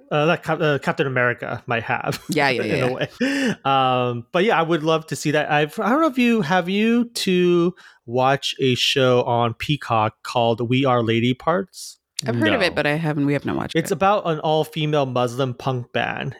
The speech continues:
Speaker 1: and then
Speaker 3: Mm.
Speaker 1: how they're, although it's only six episodes long, but I think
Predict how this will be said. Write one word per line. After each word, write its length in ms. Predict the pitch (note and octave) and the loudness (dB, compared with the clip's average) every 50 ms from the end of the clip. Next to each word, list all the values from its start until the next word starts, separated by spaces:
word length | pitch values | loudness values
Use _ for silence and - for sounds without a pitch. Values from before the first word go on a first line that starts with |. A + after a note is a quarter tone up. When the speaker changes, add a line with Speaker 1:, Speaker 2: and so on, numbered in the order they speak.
| - | -4
Speaker 1:
and 160 | E3 C3 B2 B2 | -2 -2 0 0
then 280 | B2 A#2+ A#2+ A#2 A2+ - | 2 2 0 0 0 -2
Speaker 3:
Mm. 340 | F2 E2+ E2+ E2 D#2+ - | -4 -6 -6 -8 -8 -8
Speaker 1:
how 460 | - - D3 D3 C#3 C#3 C#3 C3+ C3+ B2+ | -6 -2 0 2 2 2 2 2 0 0
they're, 500 | C3+ C3+ C3 C3 C3 C3 B2+ A#2+ A2 - - | 2 2 2 4 4 2 2 0 -4 -6 -6
although 160 | G3+ F3+ A3 | -4 -2 -2
it's 180 | F3 A3 - - | 0 0 0 2
only 160 | A#3 A#3 G3 | 2 2 2
six 220 | - - E3+ - - | 0 -2 -2 -2 -2
episodes 380 | D3+ - D#3 C3 C3 B2 A#2 | -2 0 -2 -2 -2 -2 0
long, 200 | C3 C3 C3 B2 | 0 0 2 0
but 200 | A#2 C3+ B2 - - - - - | 0 -2 -4 -4 -8 -14 -6 -2
I 140 | C#3+ D3 C#3+ | 0 0 0
think 360 | - F#3 E3 D3 - - | 0 0 -2 -2 -6 -16